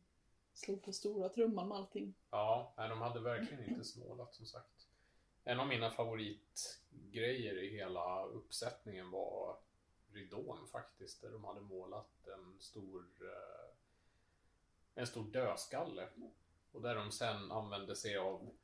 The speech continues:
Speaker 2: eh, en videoprojektor får man anta för att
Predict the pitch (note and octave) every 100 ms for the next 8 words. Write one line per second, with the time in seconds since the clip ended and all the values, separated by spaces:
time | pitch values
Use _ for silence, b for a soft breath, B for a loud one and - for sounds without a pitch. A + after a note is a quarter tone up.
0 | b b b b - - G2+ G#2 G2+ G2
1 | F#2+ F#2 A2+ - A2 A2 G#2 F#2+ F#2 -
2 | G2 B2 E3 - - - - A2 G2+ A2
3 | - G#2 - G#2 F#2 F#2+ - _ - -